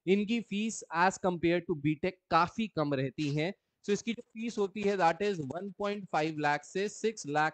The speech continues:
तक के बीच में रहती है, जो तीन से चार साल के बीच में आपको खर्च करना रहता है। तो one point five और सिक्स लाख, ten to twenty lakhs में बहुत बड़ा डिफरेंस है। Same if we talk about बीएससी colleges for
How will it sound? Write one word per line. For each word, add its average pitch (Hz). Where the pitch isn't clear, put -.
तक 165
के 175
बीच 202
में 202
रहती 170
है, 214
जो 190
तीन 180
से 196
चार 135
साल 127
के 131
बीच 123
में 175
आपको -
खर्च 185
करना 139
रहता 123
है। 113
तो 233
one 202
point 233
five 214
और 220
सिक्स 220
लाख, 208
ten 202
to 220
twenty 185
lakhs 170
में 202
बहुत 160
बड़ा 147
डिफरेंस 135
है। 233
Same 247
if 196
we 240
talk 202
about 202
बीएससी 185
colleges 196
for 185